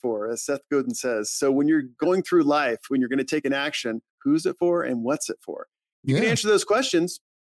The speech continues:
Speaker 1: then I think it makes sense. But if you can't, if you're like, "I kinda don't know," then you really don't need to do it. So anyway, this is probably <laughs> a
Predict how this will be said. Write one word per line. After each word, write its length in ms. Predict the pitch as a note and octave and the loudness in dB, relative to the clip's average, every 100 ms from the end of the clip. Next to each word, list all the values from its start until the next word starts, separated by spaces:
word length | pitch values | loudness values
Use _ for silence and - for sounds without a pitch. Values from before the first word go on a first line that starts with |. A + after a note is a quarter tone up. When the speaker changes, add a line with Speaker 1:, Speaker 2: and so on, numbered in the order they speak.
| _ | _
Speaker 1:
then 140 | - E3+ | 0 0
I 60 | |
think 160 | E3 A3 | 2 0
it 80 | G3 | 2
makes 180 | F3+ F3+ | 2 0
sense. 340 | B3+ C#4+ - - | -2 -2 -6 -2
But 100 | D#3+ | 0
if 160 | D3+ | 0
you 60 | F3+ | -4
can't, 300 | - F3+ G3 | -2 0 0
if 60 | C3+ | 2
you're 100 | D3+ | 2
like, 140 | C#3+ | 2
"I 180 | D3 E3 C#3 - | 0 -4 -6 -12
kinda 160 | - D#3 | -6 -2
don't 120 | C#3 C3+ | 0 2
know," 280 | F3 D#3+ C#3+ | 2 0 0
then 120 | D#3 | 0
you 100 | D#3+ | 0
really 180 | F#3 G#3 | 0 0
don't 120 | F#3+ | 2
need 120 | F3+ D3 | 2 0
to 80 | |
do 180 | C3 G#3 | 2 2
it. 160 | D#3+ - | 2 0
So 320 | - C#3 C3+ _ _ _ | 2 2 2 _ _ _
anyway, 360 | G#3+ A#3 F3+ D3+ | 0 4 6 6
this 200 | G#3 - | 2 0
is 60 | E3 | -2
probably 420 | G#3 G3+ F3+ E3 | 0 2 4 2
<laughs> 340 | - C3 - | 2 -4 -4
a 120 | C4 | -4